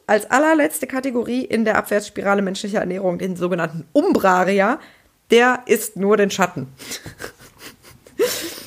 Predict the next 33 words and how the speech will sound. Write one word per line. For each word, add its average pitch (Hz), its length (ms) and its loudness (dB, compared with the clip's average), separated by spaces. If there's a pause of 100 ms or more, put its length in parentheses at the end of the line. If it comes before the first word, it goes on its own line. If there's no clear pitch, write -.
(200)
Ist 220 160 2
jetzt, 208 120 0
glaub 190 140 4
ich, 196 80 0
nicht 175 200 -6
so 180 160 -2
gesund. 185 400 -2 (400)
Nein, 185 240 6
aber 190 160 6
jetzt 208 140 2
mal 220 100 -2
Spaß 220 280 2
beiseite. 202 540 2 (200)
Auch - 160 2
hier, 208 300 2
ne? 202 240 2
Also 202 180 0
ich 226 140 -4
selbst - 560 -2
bin 214 200 -2
seit 196 400 -2 (180)
<clears throat> - 200 -20
über 226 400 2
zwanzig 233 380 2
Jahren 208 340 -2
Vegetarierin, 220 840 2
weil 214 120 2
ich - 120 -8
als - 160 -6
Kind 277 200 0
schon 240 120 0
gesagt 220 280 2
hab, 202 160 -2